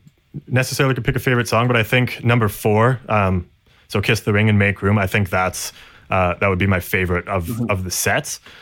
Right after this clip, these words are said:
Speaker 1: Um, but I think I, I also do really like, uh, really like Gun. That's a fun one.
Speaker 2: Yeah.
Speaker 1: I'm out too. So,
Speaker 2: Uh, I think Make Room was actually the first song played live off of this, uh, at their return concert. What was that?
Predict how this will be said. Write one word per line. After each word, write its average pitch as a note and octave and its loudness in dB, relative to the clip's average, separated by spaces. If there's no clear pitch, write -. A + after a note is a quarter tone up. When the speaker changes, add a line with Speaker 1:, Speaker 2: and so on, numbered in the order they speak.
Speaker 1:
Um, F#2 0
but B2+ 2
I A#2+ 4
think B2 2
I, A#2 4
I G#2+ 2
also G#2 2
do F#2+ 2
really F#2+ 2
like, F2+ -2
uh, E2 -8
really G2 0
like E2+ -4
Gun. D2+ -8
That's - -8
a - -12
fun D#2 -10
one. D#2+ -10
Speaker 2:
Yeah. A2+ 2
Speaker 1:
I'm E2 -8
out E2 -12
too. E2+ -8
So, - -8
Speaker 2:
Uh, A#2+ 0
I D3 0
think F#3+ -2
Make C3+ -2
Room C3 2
was C3 0
actually A#2+ -4
the A#2+ 0
first C3 -2
song B2+ 0
played A2+ -2
live A2 -2
off G2 -2
of A2+ -14
this, F#2+ -4
uh, G2 -4
at G#2+ -6
their G#2 -4
return A#2 -4
concert. F#2+ -6
What G#2+ -4
was G2 -6
that? E2+ -8